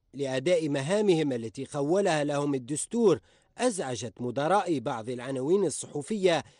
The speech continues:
الذين هم في الحقيقة برتبة زعماء لمافيا إعلامية ألفت احتكار كل شيء حتى حرية الرأي؟ والغريب أن التزام أي وسيلة إعلامية بخطها الافتتاحي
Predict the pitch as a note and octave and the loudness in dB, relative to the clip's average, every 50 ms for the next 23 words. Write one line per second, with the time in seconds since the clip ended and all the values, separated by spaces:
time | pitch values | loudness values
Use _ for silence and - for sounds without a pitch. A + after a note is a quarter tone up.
0 | _ _ - C3+ C3 C3+ C3+ C#3+ F#3 F#3 F3 E3 F#3 A3+ A#3+ - - G3 D3 - | _ _ -8 -4 -2 -2 0 2 2 2 2 4 4 2 2 2 0 -2 -2 -2
1 | - - B2+ - - G#3 G3+ - F3+ E3+ D#3 B2+ - _ _ _ _ F#2 A2 A2+ | -6 -12 -8 -2 0 0 0 2 2 0 0 0 -2 _ _ _ _ -10 -8 -4
2 | A#2+ E3 F#3 - _ - F#3+ A3 B3 - - - B2 G#2+ A#2 G#2+ G#2+ B2 C#3 E3+ | -2 -2 -2 -2 _ -4 0 0 0 0 -2 -6 -6 -4 -4 -4 -2 0 2 2
3 | G3+ G#3 F3 E3+ F3+ E3 C#3+ - - _ _ - B2 B2 A#2+ B2+ D#3 F#3+ G#3 G3+ | 2 2 2 2 2 2 2 -2 -6 _ _ -8 -4 -2 0 2 2 2 2 2
4 | - - F3+ E3 G3+ - E3 G3+ G3+ G#3 A#3 A#3 A3 G3 E3 C#3+ D#3 D3+ D3 B2 | 0 0 0 0 0 0 -2 -2 0 0 2 2 2 2 2 2 2 2 2 2
5 | - _ _ _ _ _ _ - F#3 F3 D3+ B2 - - A#2+ G2+ - C3 - - | -2 _ _ _ _ _ _ -2 0 0 0 -2 -6 -8 -12 -12 -10 -12 -12 -12
6 | - - C#3 - - F#3 F#3 F#3 F3 E3 D3 - _ - A3+ A#3 A#3 A#3+ B3 A3+ | -12 -12 -10 -4 0 2 4 4 4 2 0 -2 _ -6 -4 2 2 2 2 2
7 | - E3+ C3+ C3 A#2 - _ _ _ _ - - - C#3+ - _ C3 A2 - - | 0 -4 -4 -4 -6 -8 _ _ _ _ -12 -8 -8 -8 -8 _ -12 -12 -8 -8
8 | C3+ B2 A#2 C3 E3 F3 D#3+ D#3+ - - A3+ G#3+ F3+ C#3 A#2+ B2 B2 A2+ - - | -6 -4 -2 0 2 2 2 2 2 0 0 0 0 0 0 0 -2 -2 -4 -8
9 | _ _ _ G#2 A2+ G#2+ F#2+ E2+ G2+ A2+ B2 D#3+ E3+ D3+ B2 G#2+ - _ _ _ | _ _ _ -8 -6 -6 -6 -6 -6 -4 -2 0 0 0 -2 -4 -8 _ _ _
10 | _ - C#3+ C#3+ D3 D3+ D#3+ D3+ - E3+ F#3 D#3+ D#3+ A#3 A#3+ A#3 G#3+ F#3+ - F#3 | _ -2 0 2 2 2 0 0 -2 -4 -2 2 4 4 4 4 4 2 2 0
11 | A3+ A#3+ A3 A#3+ A#3 G3+ D#3+ C3+ - - F#3 G3+ F3+ E3 D3+ C#3+ C3 C3+ C#3+ C#3 | -2 0 2 2 2 2 2 0 -2 -4 -4 -2 -2 -2 -2 -2 -2 0 0 2
12 | C#3+ F3+ G#3 G#3 G#3+ G3 C3+ C3+ - - F#3 - - D#3 C3+ C3 B2+ B2+ B2+ E3+ | 2 2 2 2 2 2 2 -2 -2 -2 -4 -4 -2 -4 -2 -2 -2 -2 2 2
13 | G3+ G3+ - - G#3 G3+ - G#3+ F#3+ - D#3+ D#3+ C3+ G2 | 2 2 0 -4 -6 -4 -2 -4 -2 -2 -2 -2 -2 -2